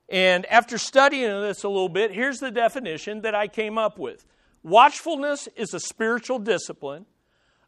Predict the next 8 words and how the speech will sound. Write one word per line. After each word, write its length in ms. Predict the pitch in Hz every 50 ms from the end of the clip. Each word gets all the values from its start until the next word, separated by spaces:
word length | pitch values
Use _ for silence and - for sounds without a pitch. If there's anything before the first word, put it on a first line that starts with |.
| _ -
of 160 | 233 202 151
being 320 | 170 240 240 233 220 202
proactive 1000 | 165 - - 226 233 262 302 339 302 254 202 185 165 - - - 196 185 202 214 - _ _ _ _ _ _ -
in 140 | 214 214
our 160 | 208 202 202 196
pursuit 520 | - - 220 208 - - - 175 175 170
of 140 | 180 170 160
godliness. 800 | 214 202 190 190 190 175 165 139 131 120 113 - - - -